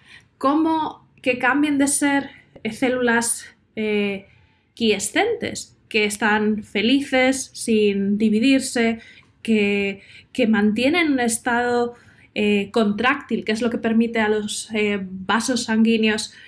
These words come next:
eh, hacer que la sangre se mueva a través de nuestro cuerpo, eso se desregula todo, se va todo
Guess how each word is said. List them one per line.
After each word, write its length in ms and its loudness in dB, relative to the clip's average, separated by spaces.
eh, 280 -2
hacer 340 -2
que 80 0
la 140 0
sangre 340 2
se 120 2
mueva 260 4
a 80 -6
través 180 -2
de 80 0
nuestro 340 -6
cuerpo, 440 -4
eso 300 0
se 400 0
desregula 840 0
todo, 400 0
se 240 -2
va 180 2
todo 440 2